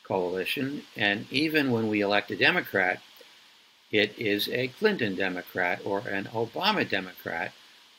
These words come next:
who is captured by the same forces of concentrated wealth. So we will see whether Biden is different. And of course, the question you raise,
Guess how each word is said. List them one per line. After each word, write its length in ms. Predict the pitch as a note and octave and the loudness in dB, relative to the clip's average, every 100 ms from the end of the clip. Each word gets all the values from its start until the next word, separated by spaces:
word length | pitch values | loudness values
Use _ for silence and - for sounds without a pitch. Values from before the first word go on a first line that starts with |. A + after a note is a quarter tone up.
| - | 0
who 180 | B2+ C3+ | 0 2
is 160 | B2+ | 2
captured 520 | - A2+ G2+ - A#2+ F#2+ | 2 2 2 2 -4 -2
by 140 | F#2 | -4
the 100 | F#2 | -2
same 320 | - G2+ G2+ | -2 -2 -2
forces 440 | G#2 - F#2 F#2+ F#2 | -4 -8 -8 -8 -10
of 100 | F#2+ - | -10 -10
concentrated 680 | F2 F2 - - F#2 F2+ | -10 -10 -12 -10 -10 -8
wealth. 280 | C#3+ C3+ E2 - - - - - | -2 -2 -2 -8 -20 -20 -14 -8
So 320 | - B2 G#2+ | 0 2 2
we 280 | A2+ G#2 A2 | 2 2 2
will 220 | G#2+ C#3 | 2 2
see 420 | - - A3+ C3+ F#2 | 4 4 6 4 4
whether 440 | F#2+ F#2 F#2+ G2 - - | 0 2 2 0 -6 -6
Biden 420 | F#2 F2+ G2 G2 - - - - - - | -4 -4 -4 -10 -10 -20 -20 -20 -20 -8
is 140 | A2 - | -8 2
different. 600 | F3+ F#3+ - A2 A2+ - - - - | 4 4 4 2 0 -8 -18 -20 -2
And 120 | A#2+ | 0
of 80 | A2+ - | 0 -4
course, 420 | - D3 C3+ - - - - - - - - - - - - - | -2 2 4 2 -6 -12 -20 -20 -20 -20 -20 -20 -20 -20 -20 -14
the 80 | C#3+ | -12
question 460 | B2 D#3+ C#3 - C3 | 0 4 4 2 2
you 220 | E3 F#3+ | 4 6
raise, 480 | C#3 B2 A2+ A2 - | 10 10 10 8 2